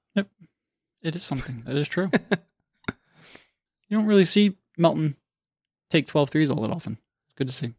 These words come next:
Speaker 1: And four steals. It was real good. It was real good.
Speaker 2: Yeah. And he was closing 'cause they didn't have P J Tucker. And I, I do think it would have been a game for P J Tucker to play small ball 'cause B-ball Paul just, just
Speaker 1: Yeah.
Speaker 2: did not really have it in last night's game, and that's okay.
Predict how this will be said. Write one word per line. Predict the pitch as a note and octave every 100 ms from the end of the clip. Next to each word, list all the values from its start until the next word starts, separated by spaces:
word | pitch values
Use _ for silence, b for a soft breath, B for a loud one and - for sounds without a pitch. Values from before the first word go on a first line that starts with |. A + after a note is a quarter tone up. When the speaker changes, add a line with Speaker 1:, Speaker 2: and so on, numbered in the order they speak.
| _ _ _ _ _
Speaker 1:
And | F3+
four | G3+ G3
steals. | - G#3 E3+ - _
It |
was | F3+
real | E3 D3+
good. | -
It | - _ _ _ _
was | -
real | C#3+
good. | C#3+
Speaker 2:
Yeah. | G2 D#2+ - - - - -
And | F2 F#2
he |
was | G2 -
closing | F#3+ F#3+ A2+ A#2+ C#3
'cause | A2
they | A2
didn't | A2
have | A2+ G#2+
P | A#2
J | G2+
Tucker. | G2 A2+ - F#2+
And | G2+ A#2
I, | -
I | A#2+
do | C#3+ G#3+
think | G3 D#3
it |
would | A#2 A#2+
have | A#2+ G#2+
been | G2
a |
game | E2+ C#3+ B2 G#2 F#2 F2+ -
for | -
P | G2 A2+
J | G2+ F#2+
Tucker | G2+ - F#2+
to |
play | - F2+
small | - G2+ F2+
ball | F2 E2+
'cause | E2 E2+
B-ball | - G2 F2+ E2+
Paul | F#2 E2 E2
just, | - E2 - _ _ _ -
just | - -
Speaker 1:
Yeah. |
Speaker 2:
did | G2+
not | E2 D#2+
really | E2 E2 D#2+
have | F2 D#2+
it | - _ _
in | G#2 E2+
last | E2+ E2
night's | E2+ E2
game, | - B3+ F3
and |
that's | A#2 -
okay. | A#2 G#2+